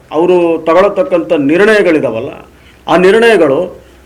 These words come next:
ಸಂಪೂರ್ಣವಾಗಿ ಯಾವ ವರದಿಗಳನ್ನ ಇಲ್ಲಿವರೆಗೂ ನಾವು ಸದಾಶಿವ ಆಯೋಗದ ವರದಿ ಇರ್ಬೋದು,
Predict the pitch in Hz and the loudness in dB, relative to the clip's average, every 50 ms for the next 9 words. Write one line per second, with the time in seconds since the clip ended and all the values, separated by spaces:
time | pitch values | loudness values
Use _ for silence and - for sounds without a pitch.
0 | - - - 170 180 185 202 233 247 262 269 262 254 247 240 226 220 220 208 214 | -16 -4 -2 -2 -2 2 2 4 4 6 6 4 4 4 4 4 2 2 2 -2
1 | 226 233 247 233 233 - - - 143 147 160 180 208 226 226 208 175 180 190 185 | -2 -4 -4 -6 -8 -10 -12 -6 -4 0 0 2 2 2 2 2 2 2 2 2
2 | 214 208 208 208 208 196 202 202 190 185 185 180 190 196 202 202 202 196 190 196 | 2 2 2 2 2 2 2 2 2 2 2 2 2 2 4 4 4 4 4 2
3 | 196 190 185 180 185 185 180 160 - 139 147 165 180 180 190 190 190 175 175 175 | 2 2 2 2 2 2 0 0 0 0 2 2 0 0 0 -2 0 0 0 0
4 | 170 180 180 170 165 160 165 160 175 175 170 165 156 170 165 160 180 | 0 0 0 0 2 2 2 2 2 2 2 2 2 2 2 2 2